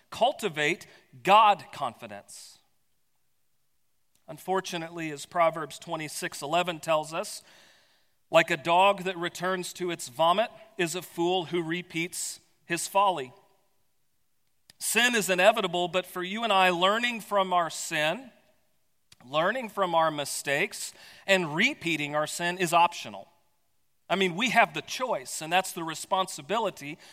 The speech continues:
that we all have as we engage in this cosmic battle over our souls.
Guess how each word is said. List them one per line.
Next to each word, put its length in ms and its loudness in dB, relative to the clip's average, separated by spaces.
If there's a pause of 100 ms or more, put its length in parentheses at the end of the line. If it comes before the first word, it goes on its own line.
(120)
that 140 -2
we 200 0
all 220 6
have 480 4 (280)
as 180 -8
we 160 -2
engage 440 2
in 100 -4
this 160 -6
cosmic 720 -2 (260)
battle 480 0 (260)
over 300 -4
our 120 -2
souls. 680 -4